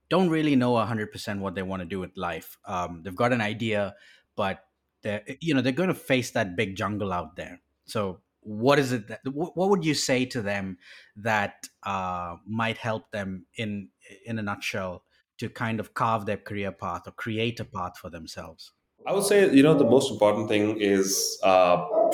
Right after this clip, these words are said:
Speaker 2: the, the softer and the most comfortable paths are always gonna be around. Um, and there are always these opportunities at the edge that take you slightly outside your comfort zone.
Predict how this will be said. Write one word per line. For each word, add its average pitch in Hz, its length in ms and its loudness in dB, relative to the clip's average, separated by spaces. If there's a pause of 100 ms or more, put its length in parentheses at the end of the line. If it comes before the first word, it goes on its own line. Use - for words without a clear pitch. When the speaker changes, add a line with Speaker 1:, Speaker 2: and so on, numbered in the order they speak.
(280)
Speaker 2:
the, 113 360 6
the 113 100 4
softer 120 640 4
and 113 100 8
the 107 60 2
most 110 240 2
comfortable 98 500 2
paths - 600 2
are 101 120 2
always 92 340 0
gonna 90 220 -2
be 90 220 2
around. 87 400 0 (540)
Um, 92 720 6 (200)
and 107 140 4
there 127 180 10
are 127 40 8
always 139 360 8
these 120 200 6
opportunities 98 800 0
at 85 180 -2
the 98 140 -10
edge 85 440 -2
that 87 300 4
take 98 260 4
you 101 340 2 (420)
slightly 127 500 4
outside 104 380 6
your 104 100 6
comfort 98 320 2
zone. 117 480 0